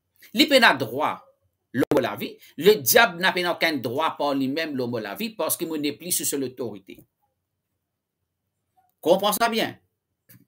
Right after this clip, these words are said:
Right? Le diable n'a pas aucun droit pour imposer lui-même l'eau ou la vie parce que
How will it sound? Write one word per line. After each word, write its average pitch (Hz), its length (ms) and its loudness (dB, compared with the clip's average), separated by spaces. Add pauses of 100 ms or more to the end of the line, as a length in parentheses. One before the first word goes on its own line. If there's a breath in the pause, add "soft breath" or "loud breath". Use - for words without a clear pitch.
(260)
Right? 135 340 -10 (1040)
Le 175 160 4
diable 277 420 4
n'a 208 120 2
pas 214 200 0
aucun 214 260 0
droit 175 600 0
pour 190 100 0
imposer 202 600 0
lui-même 196 380 -2
l'eau 175 280 2
ou 196 120 -6
la 170 160 0
vie 170 220 -6
parce 160 380 0
que 226 280 -6